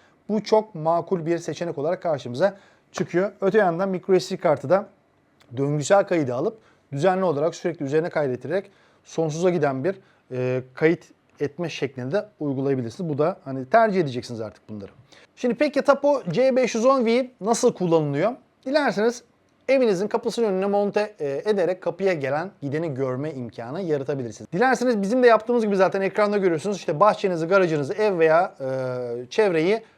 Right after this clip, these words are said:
hatta ofisinizi bile kayıt altına alabilirsiniz. Hatta dilerseniz sahilde demirlediğiniz teknenizi uzaktan gözlemlemek için de kullanabilirsiniz. Yazdığınız için de müthiş bir cihaz olduğunu söyleyebilirim bu anlamda, seçenekler arasında.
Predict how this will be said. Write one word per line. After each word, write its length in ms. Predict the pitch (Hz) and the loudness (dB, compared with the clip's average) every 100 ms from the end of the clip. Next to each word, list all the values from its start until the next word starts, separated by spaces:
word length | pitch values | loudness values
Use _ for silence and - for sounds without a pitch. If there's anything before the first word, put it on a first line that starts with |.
| _ | _
hatta 280 | - 175 160 | -8 -4 0
ofisinizi 520 | 180 180 - 202 180 | 0 -2 -2 0 2
bile 160 | 147 175 | 0 2
kayıt 240 | 196 185 | 2 2
altına 340 | 156 135 220 220 - | 0 -2 -8 -8 0
alabilirsiniz. 640 | 180 196 165 127 185 233 _ _ | 4 4 4 -2 -6 -10 _ _
Hatta 340 | - 247 233 185 | 0 2 2 2
dilerseniz 480 | 214 233 175 214 | 4 2 0 -4
sahilde 540 | 208 233 214 202 214 202 | 0 2 4 6 4 4
demirlediğiniz 720 | 196 196 180 160 165 196 196 | 2 2 2 0 0 -2 -2
teknenizi 480 | 190 175 175 165 190 | -4 -4 -4 0 0
uzaktan 500 | 180 180 - 196 185 | 2 0 0 -4 0
gözlemlemek 580 | 170 156 170 175 170 151 | 0 -2 -4 -4 -6 -8
için 240 | 143 135 | -10 -2
de 120 | 185 196 _ _ - | -2 -4 _ _ -4
kullanabilirsiniz. 760 | 196 196 190 175 147 190 180 | 0 2 2 2 0 -2 0
Yazdığınız 500 | 175 170 160 170 147 | 2 2 2 -2 -2
için 140 | 127 175 | -4 -6
de 100 | 190 | -6
müthiş 380 | 175 165 143 | -6 -8 -8
bir 40 | 175 | -8
cihaz 320 | 143 151 139 | -2 -2 -2
olduğunu 320 | 127 113 190 | -4 -6 -8
söyleyebilirim 520 | - 151 135 123 113 | -4 -4 -4 -6 -6
bu 120 | 123 117 | -6 -6
anlamda, 340 | 110 101 104 | -8 -14 -14
seçenekler 440 | 113 123 120 113 | -12 -10 -12 -12
arasında. 340 | 107 104 101 | -14 -16 -20